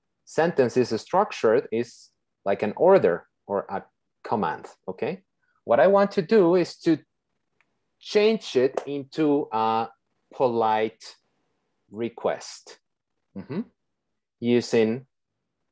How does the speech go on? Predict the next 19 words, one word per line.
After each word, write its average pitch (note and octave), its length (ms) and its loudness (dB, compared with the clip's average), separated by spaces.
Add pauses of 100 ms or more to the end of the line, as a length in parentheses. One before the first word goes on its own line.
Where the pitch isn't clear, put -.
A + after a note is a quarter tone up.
(280)
can, B2+ 540 0 (580)
could, A#2 380 0 (160)
or A2 180 0
may. E3 340 -2 (1800)
So - 480 -2 (1600)
how C#3+ 260 0
can D#3+ 180 -4
I D3+ 140 0
do C3 180 2
that? F#2 240 -2 (460)
Using B2+ 560 -6
"go C#3 260 4
to D#3+ 160 -6
the D#3+ 120 -2
supermarket A2+ 800 -4
and F#2+ 180 -8
bring G2+ 220 -4
me G2+ 120 -6
a D#2+ 60 -10